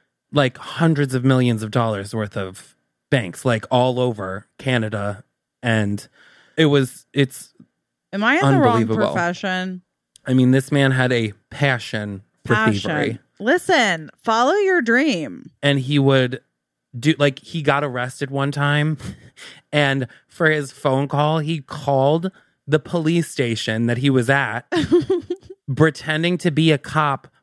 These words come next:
Speaker 1: from another
Speaker 2: No.
Speaker 1: police station and said that he,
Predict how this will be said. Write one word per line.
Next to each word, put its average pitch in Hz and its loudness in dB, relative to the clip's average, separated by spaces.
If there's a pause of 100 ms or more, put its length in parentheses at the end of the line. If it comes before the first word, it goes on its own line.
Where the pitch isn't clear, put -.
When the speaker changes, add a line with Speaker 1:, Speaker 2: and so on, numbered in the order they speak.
Speaker 1:
from 165 2
another 302 4
Speaker 2:
No. 214 0
Speaker 1:
police 160 4
station 120 -2 (680)
and 147 2
said 156 0
that 139 0
he, 165 -2